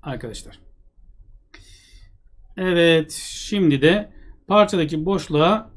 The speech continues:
cümle yerleştirme dediğimiz konumuz var. Bu parçada numaralanmış yerlerden hangisine diyor. Sizin dikkatinizi şunlara çekeceğim sadece. Hangisine diyor.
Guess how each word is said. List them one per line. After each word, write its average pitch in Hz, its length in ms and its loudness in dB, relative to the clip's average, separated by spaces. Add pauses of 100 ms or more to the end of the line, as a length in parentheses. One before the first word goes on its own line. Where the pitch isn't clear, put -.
cümle 170 300 0
yerleştirme 139 680 -2
dediğimiz 156 640 -2
konumuz 131 460 -2
var. 160 240 -4 (720)
Bu 233 120 -8
parçada 214 340 0
numaralanmış 190 540 0
yerlerden 165 520 0
hangisine 151 760 0
diyor. 113 240 -12 (140)
Sizin 208 420 -4
dikkatinizi 180 600 -4
şunlara 156 400 0
çekeceğim 120 420 -10
sadece. 104 440 -14 (760)
Hangisine 147 1000 -2
diyor. 98 260 -18